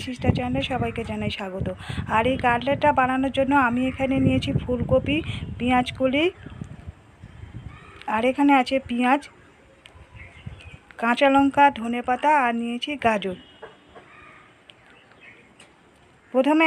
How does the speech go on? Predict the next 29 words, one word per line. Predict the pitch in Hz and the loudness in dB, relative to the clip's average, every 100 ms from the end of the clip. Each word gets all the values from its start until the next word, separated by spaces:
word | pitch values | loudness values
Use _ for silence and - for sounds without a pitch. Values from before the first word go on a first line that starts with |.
| 294 | 4
একটা | 285 269 | 2 2
পাত্রের | 254 247 254 247 | 2 2 0 0
মধ্যে | 262 302 285 | 0 2 2
আমি | 254 254 | 2 -2
সমস্ত | 247 247 277 269 | -4 -2 -2 0
সবজিগুলো | 262 233 262 262 302 285 | -2 -2 -2 0 2 2
একে | 254 240 | 2 -2
একে | 233 254 220 | 0 -2 -2
দিয়ে | 277 302 | -2 0
মেখে | 247 214 220 196 | 0 0 -4 -4
নেব। | 175 170 - _ _ _ - - - - | -6 -14 -20 _ _ _ -20 -20 -12 -2
প্রথমে | 233 277 302 262 | 2 4 4 2
দিয়ে | 269 269 | 0 0
দিচ্ছি | 262 294 254 | 0 -2 -2
গ্রেট | 226 240 - | 0 0 0
করে | 247 254 254 | 0 2 2
রাখা | 247 285 240 | 2 -2 2
গা-, | 226 220 - | 0 0 0
ফুলকপিগুলো। | 254 240 247 220 202 208 208 | 2 4 2 2 2 4 4
আমি | 247 277 | 4 2
এখানে | 302 285 285 - _ | 2 0 0 -6 _
তিন | 247 247 254 | -2 0 4
চার | 269 254 - - - | 4 4 0 -10 4
কোয়া | 262 269 | 6 6
ফুলকপি | 262 240 262 247 285 240 | 4 -2 2 2 2 2
গ্রেটারে | 233 226 240 254 | 2 2 2 2
গ্রেট | 233 220 - | 2 -2 -2
করে | 202 196 | -2 -2
নিয়েছি। | 196 185 - | -2 -4 -6